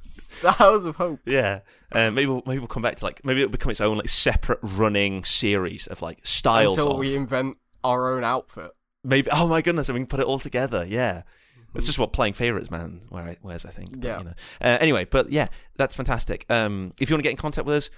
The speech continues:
Speaker 2: we're on Twitter at Play Favorites. Remember, favourites has U in it, F A V O U R I T E S. Uh, where when we're gonna do an episode, we tweet out asking what your favourite whatever is, and you can get in contact, get on the show, uh, with your favourite.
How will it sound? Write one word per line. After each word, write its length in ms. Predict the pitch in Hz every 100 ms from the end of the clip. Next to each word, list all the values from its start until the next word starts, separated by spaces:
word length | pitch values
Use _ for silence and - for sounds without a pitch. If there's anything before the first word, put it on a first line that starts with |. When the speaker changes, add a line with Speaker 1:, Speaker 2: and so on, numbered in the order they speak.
| -
Speaker 2:
we're 160 | 113
on 80 | 107
Twitter 420 | - - 151 156 143
at 180 | 131 - _
Play 360 | - 131 135
Favorites. 580 | 127 - 127 123 143 -
Remember, 160 | 113 104
favourites 280 | 117 104 -
has 160 | 98
U 200 | 87 107
in 80 | 110
it, 60 | -
F 140 | 101
A 60 | 87
V 140 | 87 87
O 60 |
U 340 | 87 90 117 123
R 140 | 120
I 80 | 123
T 240 | - 123
E 40 | 117
S. 280 | 123 - - - - -
Uh, 160 | 92 85
where 220 | 92 87
when 120 | 101
we're 80 | 101
gonna 120 | 113
do 80 | 113
an 80 | 110
episode, 380 | - 120 107
we 100 | 98
tweet 280 | - - 151
out 300 | 135 139 135 - -
asking 420 | 139 - - 135
what 100 | 123
your 100 | 107
favourite 460 | - 127 113 117 110
whatever 360 | 123 127 123
is, 160 | 127 123
and 120 | 110
you 40 | 98
can 120 | 101
get 140 | 117
in 80 | 104
contact, 340 | 110 107 104
get 140 | 120 -
on 120 | 113
the 80 | 107
show, 340 | - 113 110 104 - - - - 98
uh, 80 | 90
with 140 | 92
your 160 | 113 113
favourite. 480 | - 117 117 117